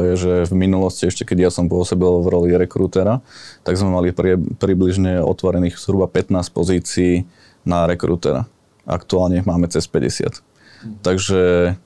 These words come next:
celkovo by som povedal, že v jednom čase máme to rozdelené na technology, čo viacero ľudí možno P V C vníma len tak, že audit, dane, poradenstvo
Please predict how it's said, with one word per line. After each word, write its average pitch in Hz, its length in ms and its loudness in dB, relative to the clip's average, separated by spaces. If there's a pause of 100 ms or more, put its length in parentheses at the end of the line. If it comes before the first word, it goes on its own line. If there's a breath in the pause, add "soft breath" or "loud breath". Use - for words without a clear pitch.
(760)
celkovo 92 640 0
by 95 80 -2
som 92 160 -4
povedal, 90 240 0
že 92 80 0
v 95 80 2
jednom 95 240 0
čase 117 400 -2 (320 loud breath)
máme 92 320 0
to 90 80 0
rozdelené 90 560 0
na 85 480 0
technology, 95 720 -2 (240)
čo 87 480 2
viacero 90 400 0
ľudí 90 320 2
možno 90 240 0
P 90 160 2
V 87 80 4
C 90 160 -2
vníma 90 400 0
len 85 80 -2
tak, 85 160 0
že 87 320 0 (240 loud breath)
audit, 87 400 0
dane, 90 320 2
poradenstvo 95 720 0